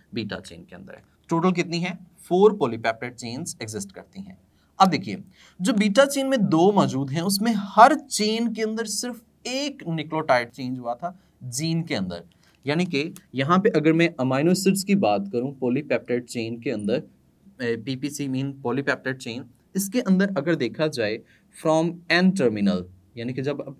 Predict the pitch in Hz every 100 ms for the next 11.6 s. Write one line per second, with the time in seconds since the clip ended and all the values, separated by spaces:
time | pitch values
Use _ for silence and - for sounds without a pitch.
0 | - 165 170 139 127 123 123 139 117 101
1 | 98 127 120 110 - _ _ _ _ -
2 | - - 190 214 196 139 127 123 120 120
3 | 104 104 151 - _ _ _ - 214 208
4 | 196 226 220 202 233 202 - 285 285 -
5 | 190 160 156 160 180 - 127 113 156 -
6 | - _ _ _ 117 117 123 117 151 165
7 | _ _ _ _ _ _ - - 233 233
8 | - 156 143 151 165 165 160 160 127 123
9 | 127 151 151 127 - 190 139 113 113 107
10 | 139 160 147 123 117 120 160 185 185 156
11 | 151 131 123 135 147